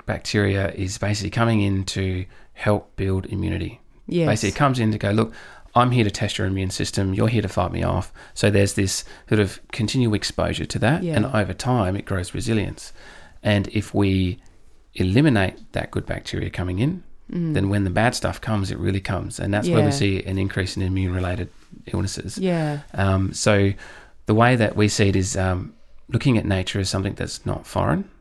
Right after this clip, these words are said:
Speaker 1: but something that's part of us. So when we were kids, we played in the dirt. And we know, in fact, there's a,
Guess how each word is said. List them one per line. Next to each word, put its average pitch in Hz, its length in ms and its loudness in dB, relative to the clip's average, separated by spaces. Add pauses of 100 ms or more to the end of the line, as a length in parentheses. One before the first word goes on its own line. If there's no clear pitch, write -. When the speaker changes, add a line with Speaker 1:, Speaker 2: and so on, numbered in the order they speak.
Speaker 1:
but - 100 -8
something 95 220 0
that's 92 120 -6
part 92 280 -4
of 90 100 -2
us. 87 160 -2
So 92 380 -2 (240)
when 95 120 -4
we 107 80 2
were 113 100 2
kids, 98 280 -2
we 101 140 0
played 95 260 -2
in 90 120 -4
the 90 60 -6
dirt. 90 380 -4 (380)
And 98 240 0
we 107 160 4
know, 110 340 4 (100)
in 104 100 -8
fact, - 280 -2
there's 95 160 -2
a, 92 180 2